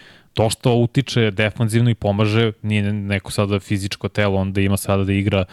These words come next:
na tom nivou konstantno, ali ometa šuteve oko obruča, što je bilo neophodno prošle godine Oklahoma City. To je najbitnije za njih i oni su klinci, rastu i zabavno im i drago mi je što igraju sjajno.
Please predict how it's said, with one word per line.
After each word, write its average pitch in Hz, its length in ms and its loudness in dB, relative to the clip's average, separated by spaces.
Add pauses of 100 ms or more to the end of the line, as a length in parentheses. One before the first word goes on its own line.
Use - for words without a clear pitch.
(240)
na 110 80 -2
tom 110 240 0
nivou 107 260 2
konstantno, 101 680 -2
ali 107 340 2 (280)
ometa 147 680 2
šuteve 147 360 0
oko 123 220 0
obruča, 117 400 -2 (360)
što - 180 -4
je 113 40 0
bilo 131 260 2
neophodno 131 880 0 (120)
prošle 135 320 -2
godine 123 460 0
Oklahoma 120 500 -4
City. - 360 -14 (1000)
To 107 140 2
je 117 60 2
najbitnije 120 480 0
za 113 120 2
njih 120 300 0
i 117 120 2
oni 123 180 2
su - 120 -10
klinci, 107 420 -2
rastu 98 380 0
i 95 60 0
zabavno 95 400 0
im 101 120 0
i 101 60 0
drago 101 520 -2
mi 98 60 -2
je 92 40 -2
što - 180 -6
igraju 95 220 0
sjajno. 107 500 0